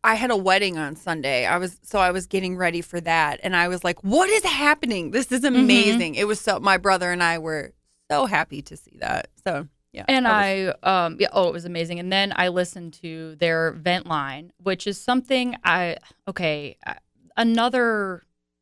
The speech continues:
Speaker 2: I don't even, they're not technically a radio station, whatever they are, the other one that used to be on the air. All these people, I was, so I usually tweet, like, the funny things that are on there.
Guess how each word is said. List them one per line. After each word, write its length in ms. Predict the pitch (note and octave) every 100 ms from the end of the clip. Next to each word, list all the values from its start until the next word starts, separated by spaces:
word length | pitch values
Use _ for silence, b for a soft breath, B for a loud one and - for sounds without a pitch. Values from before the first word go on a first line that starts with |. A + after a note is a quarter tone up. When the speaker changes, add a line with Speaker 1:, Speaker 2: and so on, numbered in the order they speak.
| _
Speaker 2:
I 60 | F3
don't 140 | F3
even, 220 | D3+ D3 - _
they're 220 | D3+ C#3
not 280 | E3+ F3 -
technically 360 | - E3 E3 D3+
a 60 |
radio 340 | C#3 D#3+ E3 D3+
station, 480 | - D3 D3 D3
whatever 380 | D3+ F3+ G3 F3+
they 180 | E3+ C#3+
are, 260 | B2+ C3 D3
the 80 | D3
other 260 | E3 E3
one 240 | D#3+ D#3 D3
that 140 | C#3
used 220 | E3 D#3+
to 60 | -
be 120 | D3+
on 100 | C3+
the 100 | B2+ C3
air. 180 | - - _ _ _ _ _ _ _ -
All 160 | A#3+ C#4+
these 260 | F4+ F4
people, 300 | - C4 - -
I 80 |
was, 160 | G#3+ -
so 100 | B3
I 60 | G#3+
usually 340 | A#3+ B3+ B3+
tweet, 380 | - - G3+ E3+
like, 160 | E3+
the 80 | E3
funny 300 | E3+ F3+ E3+
things 280 | D#3+ D#3+ D3+
that 140 | D#3
are 80 | D3+
on 160 | A#3 C#4+
there. 260 | E3+ -